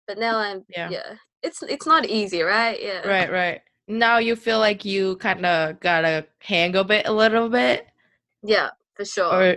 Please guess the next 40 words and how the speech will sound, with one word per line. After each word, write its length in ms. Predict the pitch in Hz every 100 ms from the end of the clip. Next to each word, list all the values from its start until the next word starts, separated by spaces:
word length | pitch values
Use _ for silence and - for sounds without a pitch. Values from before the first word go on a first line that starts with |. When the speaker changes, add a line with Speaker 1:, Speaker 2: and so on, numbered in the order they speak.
| -
Speaker 2:
or 60 | 202
you 100 | 202
do 200 | 196 190
kinda 300 | 226 196 202
carry 320 | - 196 180
that 240 | 175 170 175
attitude, 560 | 170 180 185 190 190
like, 300 | 180 156 151 _ _ _ _ _ -
"You 160 | 202
don't 220 | 214 214
got 240 | 208 196 175
nothing 380 | 180 185 190 190
to 200 | 180 170
respect, 680 | 170 - - 165 156 - _ _ _
so" 400 | _ - 165 160
Speaker 1:
<laughs> 440 | 156 262 539 - - _ _ 587 554 -
Well, 200 | 571 302
probably 580 | 381 440 466 427 269 233 -
deep, 300 | 247 285 320 320 233
deep, 340 | 233 277 240 -
deep 260 | 233 254
inside, 560 | 240 254 - 240 302 370 440 -
I 60 |
Speaker 2:
Uh-huh. 200 | 196 220 226
Speaker 1:
might 180 | 226
have 80 | 262 _ _ -
that. 320 | 330 320 - _ _ _ -
But 240 | 240 285
on 120 | - 311
the 80 |
outside, 540 | 247 311 - 370 381 415 262
like, 280 | 220 208 _ _ _ _ _ _ _ _
you 100 | 349
know, 200 | 294 240 392 453 _ 240
if 140 | 277
I 140 | 254 302
have 160 | 415 -
to 80 |
speak 400 | 330 - 247 247 _ -
Keigo 400 | 202 226 277